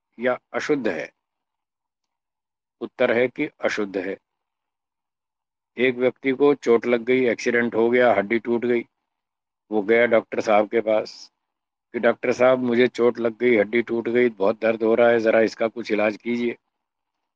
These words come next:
डॉक्टर साहब ने उसकी दवाई, चिकित्सा, पट्टी, ड्रेसिंग वेसिंग और हड्डी प्लास्टर भी कर दिया,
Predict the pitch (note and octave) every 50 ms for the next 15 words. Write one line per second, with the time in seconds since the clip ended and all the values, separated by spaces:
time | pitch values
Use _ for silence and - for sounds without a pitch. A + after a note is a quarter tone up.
0 | _ _ _ _ _ _ _ _ _ - A2 A2 - A#2 A#2 G#2 A#2 A#2 A#2+ A#2
1 | B2 B2 B2 B2 A#2 - - - C3+ E3 - _ _ _ _ _ _ _ _ _
2 | _ _ _ _ _ _ - - G2+ A2 A2+ A#2+ A#2+ A2+ - B2 - B2 G#2 -
3 | - A#2 A2 - B2+ - _ - B2 A#2+ A#2+ - _ _ _ _ _ _ - A2
4 | A2 G#2+ - A#2 A2+ A2+ A2 G#2+ - B2 A#2+ A#2+ A#2 A2+ - _ _ - - G#2+
5 | G2 F2+ F#2 G2 G2+ A#2 A2 - A#2+ A2 G2+ - - A2+ A2+ A#2 A#2 - - A2
6 | A2 G#2+ A#2 A#2 A2+